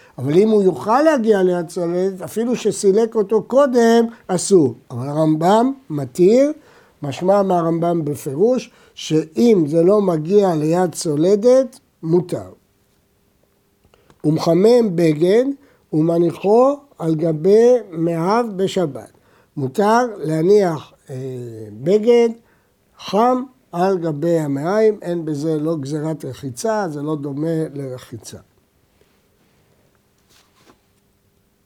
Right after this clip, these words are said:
אמבטי של המרחץ, שהיא מלאה מים חמים, אין נותנים לה מים צונן, שהרי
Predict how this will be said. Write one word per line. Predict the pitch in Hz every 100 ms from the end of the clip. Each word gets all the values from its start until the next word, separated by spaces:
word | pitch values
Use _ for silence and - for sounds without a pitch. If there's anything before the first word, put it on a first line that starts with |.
| -
אמבטי | 165 180 233 254 247 156 123 127 _
של | - - 190 196
המרחץ, | 196 196 190 196 156 127 - - _ _ _ _ _ _
שהיא | - - 165 214 262 254
מלאה | 220 190 185 - 196 220 233
מים | 214 190 220 226
חמים, | 190 214 208 202 143 120 _ _ _ _ _ _ -
אין | 208 262 254
נותנים | 208 - 214 240 247 226
לה | 202 208 226 226 214
מים | 180 196 220 226 220
צונן, | - 214 214 208 160 123 - _ _ _ _ _
שהרי | - - 175 160 151 156 160 196